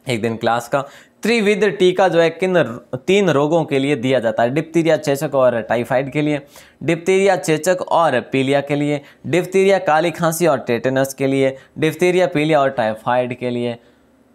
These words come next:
तो दोस्तों, ये त्रिविध टीका जो है लगाया जाता है ना, ये एक योजना के दौरान लगाया जाता है। और राइट आंसर डिप्थीरिया,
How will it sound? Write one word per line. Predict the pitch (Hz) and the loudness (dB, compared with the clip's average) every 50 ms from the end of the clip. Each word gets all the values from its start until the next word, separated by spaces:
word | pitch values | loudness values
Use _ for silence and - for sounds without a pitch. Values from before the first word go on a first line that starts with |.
| _ _ _ _ _ _ | _ _ _ _ _ _
तो | - 151 | -6 -2
दोस्तों, | 123 160 190 202 208 - 214 208 214 220 220 - - 175 | 0 0 0 0 0 0 2 2 2 2 0 0 0 2
ये | 175 185 185 170 | 2 4 2 2
त्रिविध | 160 165 - - 226 233 240 214 160 147 202 208 180 208 | 0 -4 -4 -2 0 2 2 2 2 2 0 0 0 -2
टीका | 170 202 - 180 170 - 202 185 | 0 0 0 0 0 2 0 0
जो | 180 160 | 2 2
है | 156 151 | 2 2
लगाया | 151 139 135 135 147 151 | 4 2 2 2 2 2
जाता | 135 131 123 - 143 | 2 0 0 0 0
है | 143 | -2
ना, | 147 147 120 - - - | -2 -4 -6 -8 -10 -8
ये | 135 131 139 139 | -4 -2 -2 -2
एक | 131 135 | -2 -2
योजना | 123 120 120 120 113 - 135 135 | -4 -4 -4 -4 -4 -6 -8 -8
के | 127 - 127 123 120 | -6 -6 -6 -6 -4
दौरान | 110 104 120 117 120 123 120 | -4 -4 -4 -2 -2 -2 -2
लगाया | 117 110 110 110 123 123 | -2 -4 -2 -2 -2 -2
जाता | 110 117 113 117 123 | -2 -4 -4 -4 -4
है। | 113 | -2
और | 110 113 110 104 | -2 -2 -2 -2
राइट | 110 110 113 123 120 - | -4 -4 -4 -4 -4 -4
आंसर | 113 107 110 110 - 117 107 104 104 | -4 -4 -4 -6 -6 -6 -6 -4 -6
डिप्थीरिया, | 101 107 135 127 - - - 123 123 117 117 123 120 | -4 -4 -6 -6 -6 -6 -4 -4 -4 -2 0 0 0